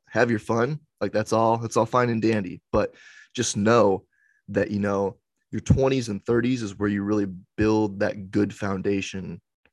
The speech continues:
for your life or have the opportunity to. That's the way I see it. Now, I can get a little over competitive at some point and, and get a little, little hardcore into this stuff. But, you know,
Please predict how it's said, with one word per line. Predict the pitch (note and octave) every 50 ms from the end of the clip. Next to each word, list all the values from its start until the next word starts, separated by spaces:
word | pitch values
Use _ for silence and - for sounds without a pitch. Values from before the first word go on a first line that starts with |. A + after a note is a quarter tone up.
| _ _
for | _ - A2+
your | G#2+ F#2 F#2
life | F2+ F#2 F#2+ F2+ F#2 - - - - _ _ _
or | - G#2 F#2+
have | A2 G#2 G2+
the | A2+ G#2 G#2
opportunity | - - - - - - A#2 G#2+ G2 F#2 F2
to. | - - - - - - _ _ _ _ _ _ -
That's | A#2 A#2 B2+ -
the | - C#3
way | C3 A#2 A2+ -
I | G#2 A#2+ A2+
see | A2+ - - A2+
it. | G#2+ - - - _ _ _ _ -
Now, | - A2+ G#2 G2+ - - - _ _ _ _ _ _ _ _ _ _ _ _ _ _ _ _ _ _ _ _ _ -
I | - A2+
can | B2 A#2+
get | A#2+ C#3
a | D3+
little | C#3+ C#3+ C#3
over | C#3 C#3+ D3+ C#3+
competitive | - D#3 C3+ - - B2+ C3 A2+ A2 G2 G2
at | -
some | - A2+ G#2+ G#2+
point | - A#2+ A#2+ B2 C3 -
and, | A2+ A2 G#2+ G#2 G#2+ A2 A2 - _ _ _ _ _ _ _ -
and | A#2 A2+
get | A2 G#2+
a | A2
little, | A2 A2+ A2 A2 A2 G#2+ G#2+ G#2+ - _ _ _ _ _ _ _ -
little | B2+ A#2+ A#2
hardcore | A2 B2 A#2+ A#2+ A#2 A2+ - A#2+ A2+ A#2 A#2
into | A2+ A#2 G#2
this | G#2 G#2+ -
stuff. | - - A#2+ A#2 A#2 B2 C#3+ - - - _ _ _ _ _ _ _ _ _ _ _ _ _ _ _ _ _ _ _ _ _ _ _ _ _ _ _ _ _ _ _ _ _ _ _ _ _ A#2
But, | A#2+ A2 A2+
you | A2+
know, | A2+ A2+ G#2+ G#2+ G#2+ G2+ G#2 -